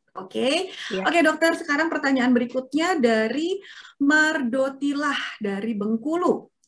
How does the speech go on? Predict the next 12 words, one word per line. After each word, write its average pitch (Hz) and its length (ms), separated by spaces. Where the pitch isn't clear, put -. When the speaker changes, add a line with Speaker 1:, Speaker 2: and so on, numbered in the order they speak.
Speaker 1:
untuk 220 240
Dokter 214 240
Raisa. 214 480
Dok, 190 720
bagaimana 277 640
cara 320 320
mengukur 311 480
nilai 294 320
gizi 277 480
dari 196 240
makanan 196 560
harian 269 480